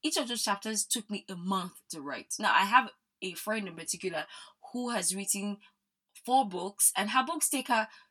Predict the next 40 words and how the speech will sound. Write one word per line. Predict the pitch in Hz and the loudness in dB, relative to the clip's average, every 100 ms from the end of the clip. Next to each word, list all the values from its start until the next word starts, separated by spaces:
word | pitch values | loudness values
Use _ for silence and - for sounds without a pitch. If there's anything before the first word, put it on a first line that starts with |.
| _ _ - - - | _ _ -14 -12 -2
a | 214 | 2
shorter | 247 254 | 2 0
period | 220 208 180 | -4 -4 -4
of | |
time | - 208 | -4 -4
to | 180 | -4
write, | - 381 302 - - - - | -4 -2 -2 -4 -6 -8 -8
you | 214 | -2
know, | 262 | 0
but | 226 233 226 - - - | 2 2 0 -12 -20 -10
I | 214 233 | -4 -2
remember | 247 277 294 311 | 0 2 4 2
just | 240 247 - | 2 2 2
thinking, | 226 208 214 | 2 -2 -4
like, | 175 - - | -4 -6 2
"Oh, | - 311 208 - | 6 6 4 -4
Evie, | 220 196 226 220 - - - | -4 0 -2 -4 -12 -10 0
can't | 285 | 0
you | 233 233 | 0 -4
do | 247 | -4
this | 247 220 | -2 0
faster?" | 220 220 - 233 233 - - _ | 2 2 2 2 -2 -4 -14 _
But | 185 202 - _ _ _ _ _ - | -2 0 0 _ _ _ _ _ -2
ultimately, | 247 285 262 220 208 165 | 0 2 2 0 -2 -6
I | |
told | 165 254 | -6 -6
myself, | 190 - 170 170 - _ _ _ _ _ _ _ _ - | -4 -4 -6 -8 -16 _ _ _ _ _ _ _ _ -4
"It | |
may | 202 196 | -2 0
take | 285 285 | 0 0
longer | 196 202 233 | -2 -2 -4
for | 226 247 | -6 -6
me, | 262 262 - | -6 -8 -8
but | 196 185 | -8 -6
I | 190 | -8
am | 180 185 | -8 -6
going | 190 202 | -4 -2
to | - | -4
finish | - 180 185 202 226 | -6 -8 -6 -6 -6
this," | 233 226 | -2 -2